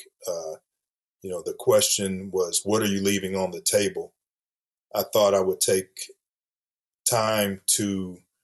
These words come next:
put some of those words to paper and just be able to help coaches, teachers, athletes, anyone dealing with, uh, um,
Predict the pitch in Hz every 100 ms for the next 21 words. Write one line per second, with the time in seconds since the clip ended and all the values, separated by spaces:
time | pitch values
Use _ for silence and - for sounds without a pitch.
0 | _ _ - 110 110 98 92 92 - 92
1 | 90 - - - 98 90 98 - _ _
2 | _ - 95 90 95 - 98 95 90 87
3 | - 95 90 - _ _ _ - 101 95
4 | - 90 90 - - - 104 98 - 95
5 | 90 - - 98 98 - 98 92 - -
6 | _ _ - 120 117 117 107 101 104 104
7 | 101 98 98 - 90 87 85 - _ _
8 | _ _ _ _ _ _ - 92 92 87